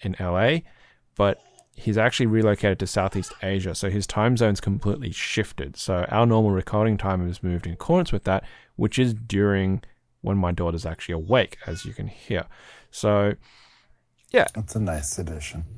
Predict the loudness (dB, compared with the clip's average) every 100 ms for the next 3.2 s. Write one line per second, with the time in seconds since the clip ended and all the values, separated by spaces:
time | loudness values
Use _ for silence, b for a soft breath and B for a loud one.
0 | -18 -20 0 0 0 -4 0 2 2 -2
1 | -10 -10 -2 0 0 0 -4 -12 _ _
2 | -2 2 2 0 -4 -4 -6 -8 -10 -8
3 | -8